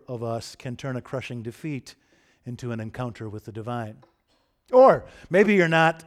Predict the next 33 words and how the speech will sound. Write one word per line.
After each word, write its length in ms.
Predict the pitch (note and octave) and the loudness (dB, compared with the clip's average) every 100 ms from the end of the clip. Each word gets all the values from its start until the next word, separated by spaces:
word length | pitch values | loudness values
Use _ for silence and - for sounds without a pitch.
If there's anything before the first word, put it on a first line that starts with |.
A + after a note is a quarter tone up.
| - | -2
a 40 | |
Wolverine 500 | D3+ E3+ D#3 D3+ E3 | 2 2 2 -2 -4
fan, 240 | C#3+ B2+ C3 | -6 -6 -2
maybe 240 | D#3+ C#3+ | -2 0
you're 120 | C3 | -2
a 80 | A#2+ | -2
Vikings 640 | A2 C3 C3+ A#2+ G#2+ - | -4 -4 -4 -8 -14 -14
fan, 400 | - A2+ G#2 - - _ _ _ | -14 -14 -14 -20 -20 _ _ _
right? 360 | A#2 B2 C3 - _ _ _ _ - | -14 -12 -12 -16 _ _ _ _ -12
At 60 | |
the 140 | C3 C#3+ | -4 -2
end 160 | D3+ | -2
of 60 | C#3 | 0
the 60 | |
wild 360 | C#3+ D#3 D#3+ D3 | 2 4 2 0
card 360 | - D3+ D3 - | -2 0 -2 -4
playoff 480 | F3 D#3+ D3+ D3+ | 0 4 4 2
game 300 | - D3+ D3+ | -2 -6 -6
against 300 | C#3 D3 D3 | -6 -8 -10
the 80 | - | -16
Seahawks, 680 | - E3 C#3 C#3+ C#3 - - _ _ _ _ _ | -16 -10 -4 -2 -2 -8 -20 _ _ _ _ _
three 220 | E3+ D#3+ | -4 -2
weeks 320 | D3 C#3 - | -2 -4 -6
ago, 340 | C3+ C3+ C3+ | -2 0 0
Vikings 460 | C3+ C#3+ C#3 C#3 A#2+ | -2 -4 -4 -10 -12
kicker 460 | - D3+ D3 C3+ - _ _ _ | -8 -8 -6 -8 -8 _ _ _
Blair 300 | B2 C3 C3 | -8 -4 -2
Walsh 420 | C3 C#3 C3+ - C#3 | -2 0 0 -4 -8
missed 320 | C#3 - - | -10 -10 -14
a 100 | C#3+ | -18
twenty-seven-yard 1800 | - - D#3 D3 D3+ B2+ - - - C3+ B2 A#2 B2 B2+ B2 A#2+ A2+ - | -18 -10 -10 -10 -14 -14 -16 -14 -10 -10 -10 -16 -16 -12 -10 -10 -12 -18
field 400 | - C3 B2 A2 | -20 -10 -10 -8
goal, 380 | G#2+ G#2 G#2+ | -12 -14 -18